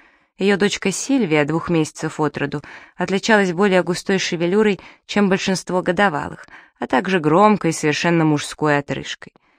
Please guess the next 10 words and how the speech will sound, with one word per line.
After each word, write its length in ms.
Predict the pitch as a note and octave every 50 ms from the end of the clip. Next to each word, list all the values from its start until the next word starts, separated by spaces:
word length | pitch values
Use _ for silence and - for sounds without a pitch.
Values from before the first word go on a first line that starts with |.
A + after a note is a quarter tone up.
| _ _ _ _ _ _ _ _
"Я 180 | - D#4 D#4+ C#4
понимаю, 540 | - A#3 G#3+ G#3 F#3 F3+ G3 A3+ A3 F#3+ D#3+
ещё 240 | E3 - - F3+ E3+
рано 260 | F3 F#3 F#3+ F3+ E3+
даже 240 | E3 E3 D#3 D#3 D#3
думать 380 | D3+ G#3+ B3+ C4+ A3+ F3+ -
о 40 | D#3+
приучении 520 | - E3 F3 E3+ - - E3 D#3 D3+ D#3
ко 180 | D3+ - E3+ F3+
сну, 320 | - - - D3 C#3 C#3+